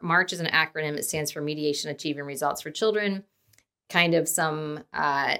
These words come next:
nerdy background stuff about March. It's funded by the state of Missouri as well as a federal grant. So there's two main funding sources. And then we have a contract with the state of Missouri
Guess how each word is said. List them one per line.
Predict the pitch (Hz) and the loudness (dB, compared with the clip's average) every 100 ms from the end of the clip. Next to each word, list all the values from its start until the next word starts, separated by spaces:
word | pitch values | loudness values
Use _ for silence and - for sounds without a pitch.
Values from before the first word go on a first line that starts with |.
| - | -2
nerdy | 185 196 196 160 | 2 4 4 8
background | 160 156 170 156 156 | 8 8 4 0 0
stuff | - 147 | -2 -2
about | 151 151 156 - | 0 0 0 -6
March. | 160 147 147 - - | -2 2 2 0 -4
It's | 165 - - - | -4 -4 -6 2
funded | 233 339 - | 4 4 6
by | 156 | 6
the | 147 | 4
state | - 160 | 0 0
of | 160 | 0
Missouri | 147 147 151 151 | -4 -6 -6 -6
as | 147 147 | -6 -4
well | 151 | -2
as | 156 | -2
a | 151 | -4
federal | - 143 143 151 | -4 -4 0 -2
grant. | 147 151 151 156 - | -2 -4 -2 -2 -4
So | 151 | -8
there's | 143 - | -8 -8
two | - 175 | -4 -2
main | 160 156 | 0 -2
funding | 156 151 151 | -6 -6 -6
sources. | - 143 160 151 | -6 -6 -6 -6
And | 143 | -8
then | 147 | -6
we | 147 | -6
have | 147 | -6
a | |
contract | 143 139 135 139 135 | -8 -8 -8 -10 -12
with | 156 | -12
the | 139 | -10
state | - 147 | -2 -2
of | 147 | 0
Missouri | 151 190 165 | 0 2 0